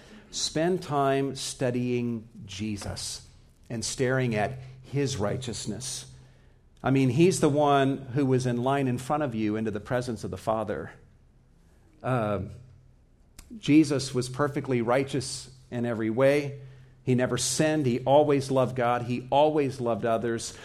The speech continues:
He even went to the cross in obedience to the Father, laid down his life, paid the ultimate price in order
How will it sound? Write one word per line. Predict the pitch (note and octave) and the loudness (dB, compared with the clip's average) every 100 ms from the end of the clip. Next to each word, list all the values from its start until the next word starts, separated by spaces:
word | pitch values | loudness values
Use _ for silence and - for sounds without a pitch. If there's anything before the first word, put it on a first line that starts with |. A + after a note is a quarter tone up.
| - - | -20 -6
He | D3 C#3 | 0 4
even | D3 D#3+ C#3+ | 4 4 2
went | C#3 C3 | 0 -2
to | B2+ | -4
the | A#2+ | -4
cross | C3 C3 C3 D3+ - - | 0 4 4 2 -2 -6
in | - C#3+ | -8 -6
obedience | A#2+ A2 A#2 C3+ D3 D#3 D#3 C3 - | -6 -4 0 2 2 2 0 -6 -8
to | C3 | -6
the | A2+ | -4
Father, | - B2+ C3 C3+ C#3 C#3 C3 - - - - | 0 4 4 2 0 0 -6 -12 -18 -10 2
laid | C3 D3+ | 4 6
down | E3 E3 | 4 2
his | E3 - | 0 0
life, | A2+ A2+ A2+ | 0 2 0
paid | - C3+ B2+ | 0 0 0
the | B2+ | 0
ultimate | B2+ C#3 C#3+ D3 B2+ | 0 -2 -2 -8 -8
price | - C3 A#2 A2 - | -6 -4 -2 -4 -10
in | B2 A#2 | -6 -4
order | A#2+ C3 B2+ B2+ | -2 0 2 0